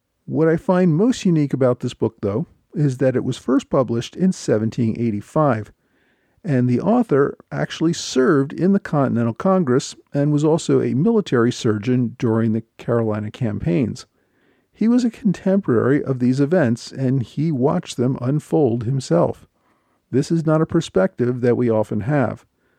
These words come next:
The history of the Revolution in South Carolina is available on archive dot org, and as always, I've included direct links on my blog and website.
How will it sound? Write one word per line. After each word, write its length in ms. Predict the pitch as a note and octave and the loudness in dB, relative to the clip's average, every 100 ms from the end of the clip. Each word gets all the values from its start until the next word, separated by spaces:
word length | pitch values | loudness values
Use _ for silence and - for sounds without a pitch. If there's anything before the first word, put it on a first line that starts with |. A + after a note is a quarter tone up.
| _ _ _ | _ _ _
The 100 | - | -4
history 440 | A#2+ A3 - A3+ F3 | 0 0 0 0 2
of 120 | F#3 | 2
the 80 | F#3 | 2
Revolution 640 | E3+ F3 E3 B2+ - C3 | 2 4 2 2 0 -2
in 100 | C#3+ | -2
South 320 | - A#2 C3 | -2 0 0
Carolina 580 | - E3+ D#3 A2+ A2+ A#2 | 0 2 2 2 0 -2
is 200 | - C3 | -2 -2
available 560 | C#3 C3+ B2 B2 C3+ - | 0 2 2 2 0 0
on 260 | B2+ C3 C#3+ | -2 -2 -2
archive 460 | A#2+ A#2+ B2+ A#2 | -2 -2 0 -2
dot 200 | G#2+ G#2+ | -2 -2
org, 280 | B2 F#3+ G3 - _ _ _ _ - | 0 2 0 -4 _ _ _ _ -4
and 180 | A#3+ A#3 | 0 2
as 180 | A3 F#3+ | 2 2
always, 420 | C#3+ C3+ C3 - _ | 2 2 0 -4 _
I've 180 | - E3+ | -2 0
included 480 | F3 E3+ B2+ A#2+ A2+ | 0 0 0 0 -2
direct 380 | G#2+ B2 D#3+ - | -2 0 0 0
links 400 | A#2+ A2 - - - | -2 -2 -6 -18 -8
on 180 | C#3 C#3 | -4 -2
my 160 | C#3 | -2
blog 480 | C3+ - G#2+ A2 G#2+ - | -4 -6 -6 -4 -6 -10
and 240 | A#2 G#2+ | -10 -8
website. 560 | G#2 C3 C3 - - | 0 0 0 -2 -4